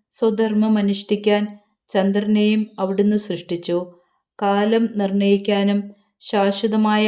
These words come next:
അടയാളമായിരിക്കാനും തന്നെ. ഉത്സവ ദിനങ്ങൾ ചന്ദ്രനെ നോക്കി നിർണയിക്കുന്നു. പൂർണ്ണതയിലെത്തിയിട്ട് ക്ഷയിക്കുന്ന വെളിച്ചമാണത്.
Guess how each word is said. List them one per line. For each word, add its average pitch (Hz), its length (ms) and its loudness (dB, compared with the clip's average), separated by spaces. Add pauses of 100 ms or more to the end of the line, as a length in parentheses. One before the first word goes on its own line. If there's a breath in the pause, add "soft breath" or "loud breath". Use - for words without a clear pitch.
(140)
അടയാളമായിരിക്കാനും 196 1160 0
തന്നെ. 170 360 -4 (560 soft breath)
ഉത്സവ 208 460 0
ദിനങ്ങൾ 208 460 2 (220)
ചന്ദ്രനെ 202 520 0
നോക്കി 202 360 0
നിർണയിക്കുന്നു. 175 760 -4 (580 soft breath)
പൂർണ്ണതയിലെത്തിയിട്ട് 208 1160 0 (480)
ക്ഷയിക്കുന്ന 208 560 2
വെളിച്ചമാണത്. 180 920 -2